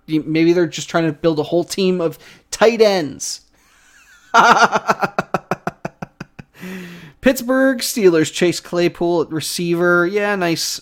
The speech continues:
a nice weapon for, uh, uh, that guy. You know, the tall guy. I'm just kidding. Big Ben. Big Ben, uh, to throw to. They also brought in, uh,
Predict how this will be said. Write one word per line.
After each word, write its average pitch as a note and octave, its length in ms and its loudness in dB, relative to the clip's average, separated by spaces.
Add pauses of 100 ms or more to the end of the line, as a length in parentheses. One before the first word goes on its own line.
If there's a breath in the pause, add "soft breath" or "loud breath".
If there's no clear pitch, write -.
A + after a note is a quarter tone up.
(100)
a E3 60 -4
nice F3 340 -2
weapon D#3 460 -2
for, C#3+ 480 -4
uh, C#3 340 0 (1800 soft breath)
uh, C#3 420 4
that C3+ 240 0
guy. C3+ 440 2
You F3 80 -6
know, D#3 140 -2
the C3+ 80 -6
tall C#3+ 240 -4
guy. A#2+ 220 -8
I'm A#2 120 -12
just - 140 -12
kidding. - 160 -12
Big C#3+ 260 -4
Ben. D#3+ 400 2 (140)
Big D#3+ 200 -4
Ben, F3+ 600 2 (520)
uh, A#2+ 200 0
to B2+ 100 -4
throw C#3 300 0
to. C#3+ 340 -2
They D#3 140 -2
also F3+ 240 2
brought D3+ 320 4
in, C3+ 280 0
uh, A#2+ 280 -2